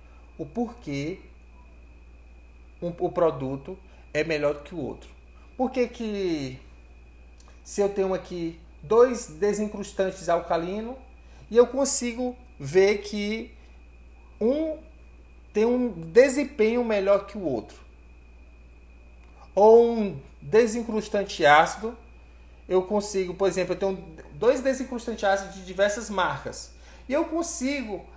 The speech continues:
ganhar a segurança que um é melhor do que o outro. Mas por quê? Como é que acontece isso? O porquê que um produto é melhor do que o outro? Isso aí foi uma das dúvidas que me fez estudar a limpeza,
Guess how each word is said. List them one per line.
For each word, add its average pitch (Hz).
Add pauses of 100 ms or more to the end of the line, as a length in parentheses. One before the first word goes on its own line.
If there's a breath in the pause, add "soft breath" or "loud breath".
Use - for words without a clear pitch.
(120)
ganhar 233
a 262
segurança 285
que 240
um 254
é 285
melhor 240
do 240
que 277
o 262
outro. 190
Mas 269
por 285
quê? 139 (220)
Como 262
é 285
que 277
acontece 214
isso? - (540 loud breath)
O -
porquê 247
que 233
um 233
produto 202
é 190
melhor 175
do -
que 170
o 135
outro? - (1300 soft breath)
Isso 190
aí 220
foi 220
uma 214
das 196
dúvidas 180
que 175
me 180
fez 165 (480)
estudar 170
a 147
limpeza, 147